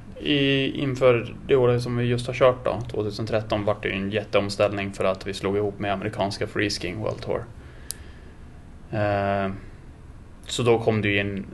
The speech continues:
eh, jätte-, ja, dubblade startfältet i princip. Innan det så har det alltid varit en fyra, fem som har byggts ut i varje klass.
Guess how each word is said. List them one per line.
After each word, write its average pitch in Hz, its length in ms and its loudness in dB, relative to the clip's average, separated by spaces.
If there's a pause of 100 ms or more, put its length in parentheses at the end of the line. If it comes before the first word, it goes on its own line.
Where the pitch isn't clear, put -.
(140)
eh, - 140 -10 (600)
jätte-, 127 600 0
ja, 110 180 4 (220)
dubblade 117 440 6
startfältet 113 760 0
i - 80 -12
princip. - 320 -8 (460)
Innan 113 280 2
det 107 160 8
så 104 80 4
har 98 60 8
det 95 60 6
alltid 104 220 0
varit 104 180 4
en 98 120 -4
fyra, 101 260 -4
fem 101 380 2
som 101 120 -6
har 98 80 -6
byggts - 460 -6
ut 110 220 -2
i - 40 0
varje - 240 -2
klass. - 440 -6